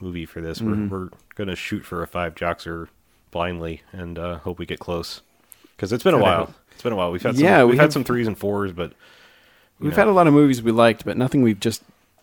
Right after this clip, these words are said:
Speaker 1: Yeah.
Speaker 2: gone nuts over. Like, what was the la-, was it I Come in Peace
Speaker 1: I
Speaker 2: was
Speaker 1: Come
Speaker 2: the
Speaker 1: in
Speaker 2: last
Speaker 1: Peace
Speaker 2: five
Speaker 1: was the only
Speaker 2: joxer,
Speaker 1: other
Speaker 2: the first u-, last Universal five joxer.
Speaker 1: Mm-hmm. It was.
Speaker 2: Yeah.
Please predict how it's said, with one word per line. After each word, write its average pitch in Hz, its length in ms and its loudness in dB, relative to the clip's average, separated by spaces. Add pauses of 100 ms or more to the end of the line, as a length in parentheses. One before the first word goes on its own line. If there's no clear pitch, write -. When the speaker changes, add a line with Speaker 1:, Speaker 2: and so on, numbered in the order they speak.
(120)
Speaker 1:
Yeah. 85 220 -6
Speaker 2:
gone 113 280 2
nuts 107 280 -2
over. 95 300 -2
Like, 98 280 -8
what 147 160 -2
was 208 120 0
the 156 40 0
la-, 117 200 4
was 117 200 2
it 113 80 0
I 113 140 0
Come 147 160 -2
in 123 80 0
Peace 123 220 -2
Speaker 1:
I 92 60 -2
Speaker 2:
was 101 80 -2
Speaker 1:
Come 117 80 0
Speaker 2:
the 104 40 2
Speaker 1:
in 107 40 4
Speaker 2:
last 113 100 2
Speaker 1:
Peace 110 100 2
Speaker 2:
five 110 100 4
Speaker 1:
was 110 100 2
the 110 120 4
only 101 140 2
Speaker 2:
joxer, 95 100 0
Speaker 1:
other 113 120 2
Speaker 2:
the 117 140 2
first 127 220 2
u-, 120 180 0
last 120 320 4
Universal 110 520 2
five 104 280 -6
joxer. 104 500 -6
Speaker 1:
Mm-hmm. 101 340 -8 (460)
It 90 60 -12
was. 98 300 -8 (100)
Speaker 2:
Yeah. 95 260 -12